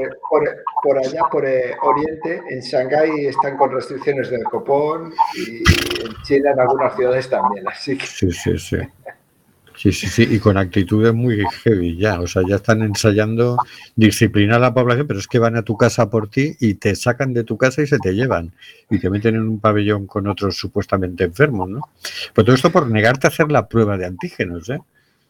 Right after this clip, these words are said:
Speaker 2: O sea, ¿no te la quieres hacer? Pues vaya que te vas, derechito, aislado. Que es lo que le gustaría haber hecho a Feijóo,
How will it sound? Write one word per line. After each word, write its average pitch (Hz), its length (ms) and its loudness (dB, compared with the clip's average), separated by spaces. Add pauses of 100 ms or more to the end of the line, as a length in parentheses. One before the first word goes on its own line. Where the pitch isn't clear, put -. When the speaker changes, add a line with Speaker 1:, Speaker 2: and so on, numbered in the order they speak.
(960)
Speaker 2:
O 110 140 -4
sea, 104 280 0 (240)
¿no 117 220 4
te 175 80 2
la 160 80 4
quieres 156 260 2
hacer? 156 220 2 (120)
Pues 85 240 -8 (480)
vaya 107 240 4
que 123 100 2
te 101 100 0
vas, 80 320 -8
derechito, 98 560 -4 (600)
aislado. 101 440 2 (1400)
Que - 100 4
es - 60 4
lo 95 140 4
que 98 80 4
le 87 100 2
gustaría 90 480 2
haber 90 160 0
hecho 92 200 0
a 90 40 0
Feijóo, 104 640 0